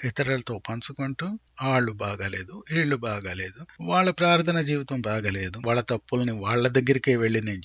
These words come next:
చెప్పాను, ఇలాంటివన్నీ కూడాను నీ యొక్క జీవితంలో ప్రారంభమవుతూ ఉంటాయి. వెంటనే నువ్వు జాగ్రత్త పడాలి. తర్వాత ఏంటంటే, పెద్దవారు నీలో ఏదైనా గమనించి ఈ గర్వమునకు సంబంధించినటువంటిది గాని,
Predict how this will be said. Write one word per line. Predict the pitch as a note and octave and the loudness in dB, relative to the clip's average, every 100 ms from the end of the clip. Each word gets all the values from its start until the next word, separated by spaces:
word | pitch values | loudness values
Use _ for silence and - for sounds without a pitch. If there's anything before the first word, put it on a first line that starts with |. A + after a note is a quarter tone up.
| - | -12
చెప్పాను, | - - G#2 - | -16 -10 -10 -8
ఇలాంటివన్నీ | C#3+ E3 D3+ C#3+ A#2+ A2+ G#2+ G#2+ G2+ | -4 2 2 2 -2 -4 -4 -6 -6
కూడాను | F#2 F#2+ G2 D3 F#3 | -8 -8 -10 -10 -10
నీ | D3 | -8
యొక్క | A#2+ - - A2+ - D3 | -8 -6 -4 -4 -6 0
జీవితంలో | F3 A3+ - F3+ C3+ | 4 6 6 6 6
ప్రారంభమవుతూ | C3+ B2 B2 C3+ C3+ A#2 A2+ G#2 | 4 4 4 4 2 0 -4 -6
ఉంటాయి. | G2+ G2+ G2 - G2+ | -4 -4 -4 -8 -8
వెంటనే | G2 G2 G#2 C3 F3+ | -6 -4 -2 0 0
నువ్వు | - A2 | -2 -8
జాగ్రత్త | G#2 G2+ G2 G#2 - - | -6 -4 -4 -6 -12 -12
పడాలి. | F#2+ E2+ F2+ - _ | -10 -10 -12 -18 _
తర్వాత | E3 F#3 G3 F#3 | 4 6 6 4
ఏంటంటే, | B2+ G#2+ G#2+ G2 G#2 F2 - - | 2 0 -4 -4 -4 -6 -8 6
పెద్దవారు | E3 F#3+ A#3 A#3 G#3 C3 B2 B2 - B2+ | 6 8 8 10 8 8 4 0 -2 -2
నీలో | D3 F#3+ G#3 G3 | 2 2 4 4
ఏదైనా | E3 C3 C3 B2+ | 4 4 4 2
గమనించి | G2+ F#2 F2+ F#2 F#2+ A2+ G#2+ A2+ _ | -2 -4 -4 -8 -8 -8 -8 -10 _
ఈ | C3 C3 A#2 A2 | 0 2 2 2
గర్వమునకు | A2 C3+ F3+ F#3 D3+ | 0 0 -2 -2 -2
సంబంధించినటువంటిది | D#3 D3+ D#3 D3+ D#3 C#3 D3 C#3 C#3 B2+ B2 | -2 -2 -2 -2 -4 -2 -2 0 -2 -2 0
గాని, | A#2 A2+ A2+ A2+ A2+ | 0 0 -2 -6 -10